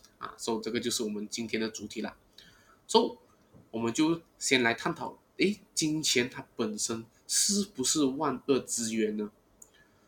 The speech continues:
so 大多数人的这个想法里面啊，他们都觉-，他们就会觉得，哎呀，金钱真的是那个万恶之源来的，为什么？你看大家都知道的，俗话说，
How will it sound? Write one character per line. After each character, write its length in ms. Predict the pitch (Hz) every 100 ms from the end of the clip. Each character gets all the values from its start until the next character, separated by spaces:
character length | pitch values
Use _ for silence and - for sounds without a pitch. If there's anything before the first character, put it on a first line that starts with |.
| _ _
so 220 | 226 233 -
大 120 | 226
多 160 | 220 143
数 220 | 135 160
人 100 | 135
的 120 | 117
这 100 | 110
个 180 | 123 127
想 200 | 123 110
法 160 | 110 104
里 100 | 104
面 180 | 113
啊， 120 | 107 -
他 120 | -
们 80 | 117
都 80 | 123
觉-， 180 | 123 107
他 100 | -
们 140 | 120 120
就 100 | 139
会 120 | 143
觉 120 | 135
得， 200 | 110 107 - _ _
哎 80 | -
呀， 180 | 113 110
金 220 | 110 123
钱 160 | 113 117
真 140 | 117
的 60 | 117
是 120 | 117
那 80 | 127
个 180 | 131 127
万 140 | 127
恶 100 | 127
之 220 | 123 -
源 100 | 110
来 120 | 107 107
的， 140 | 214 - _
为 100 | -
什 120 | 143 110
么？ 140 | 98 - _ _ _ _ _ _ _
你 100 | 131
看 280 | 123 156 143 -
大 100 | -
家 140 | 143 120
都 120 | 110
知 180 | - 107
道 100 | 110
的， 220 | 107 -
俗 280 | - - 120
话 200 | 131 131
说， 320 | - 110 110